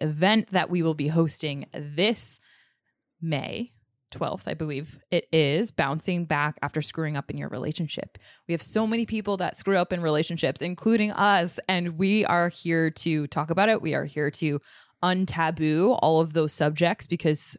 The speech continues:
let's face it, we're human. We are imperfect. I like to say perfectly imperfect. And we're all about bouncing back after those imperfections and after those imperfect moments where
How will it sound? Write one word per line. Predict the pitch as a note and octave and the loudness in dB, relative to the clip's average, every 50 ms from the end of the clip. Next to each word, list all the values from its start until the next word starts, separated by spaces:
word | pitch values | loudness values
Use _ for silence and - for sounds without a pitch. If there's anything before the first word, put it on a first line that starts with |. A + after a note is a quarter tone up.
| - _ _ _ _ | -12 _ _ _ _
let's | - D#3+ D#3 - - | 0 0 0 0 0
face | - C#3+ D3 C#3+ - - | 0 2 2 2 0 0
it, | G3+ G#3+ A3+ - | 2 2 2 2
we're | E3+ D#3+ D3+ D#3 | 2 2 2 0
human. | - - E3 D3 C#3+ C#3+ D3 E3+ F#3 F#3 | 0 -2 -4 -2 -2 0 0 0 0 0
We | E3 D#3+ D3 | -2 -2 -2
are | C#3 C#3 - - | -2 -2 -2 -2
imperfect. | D3+ D#3 D#3 D3+ - - D#3 - - - D#3+ - - | -4 -4 -4 -6 -6 -6 -8 -6 -4 -4 -6 -4 -4
I | D3+ | -4
like | C#3 C#3+ C#3+ | -2 -2 -4
to | - D3 | -4 -6
say | - C#3 | -8 -8
perfectly | C#3 - D3 C#3 - C#3 - D3+ | -6 -6 -6 -6 -6 -6 -6 -4
imperfect. | C#3 C#3+ - - C3 C3+ - G#3+ C4+ C4+ - - _ - - - - - _ _ | -4 -6 -4 -4 -6 -4 -2 -4 -4 -4 -8 -16 _ -20 -20 -20 -20 -20 _ _
And | F3 F3 E3+ D#3+ D#3 D3 D3+ D3 - - | -2 0 0 0 0 -2 -4 -6 -6 -4
we're | - E3 E3 - - | 0 2 2 4 4
all | D#3 D#3+ D#3+ E3+ | 4 6 6 6
about | E3+ D#3+ D3+ D3+ - D#3+ C#3+ - | 6 4 2 2 0 -2 -6 -4
bouncing | - D3 C#3+ D#3 D#3+ D3+ - D#3+ C#3+ C#3 - | -2 0 2 2 0 0 -2 -6 -8 -8 -8
back | - - - D3+ D3 D3 - - | -6 -2 -2 -2 -2 -4 -6 -8
after | - C#3 C3+ - D3 | -10 -8 -4 -4 -2
those | C#3+ C#3+ C#3 | -2 -2 -2
imperfections | - C#3+ C#3+ - C#3+ - - C3+ - - - - C3+ C#3 C3+ C3+ - - | -4 -6 -6 -6 -6 -4 -4 -6 -6 -6 -8 -6 -6 -6 -6 -6 -6 -8
and | C#3 C3+ - | -8 -8 -10
after | C#3 C#3+ - D3+ D#3 | -12 -10 -8 -8 -6
those | D3 C#3+ C#3+ - | -4 -4 -6 -6
imperfect | - E3 D3+ - - C#3+ C#3 - - - | -6 -8 -8 -8 -8 -10 -10 -12 -14 -8
moments | D3+ D3+ D3 C3+ C#3 C#3 - - | -6 -6 -6 -6 -8 -10 -8 -6
where | C3+ C#3 D3 | -6 -6 -6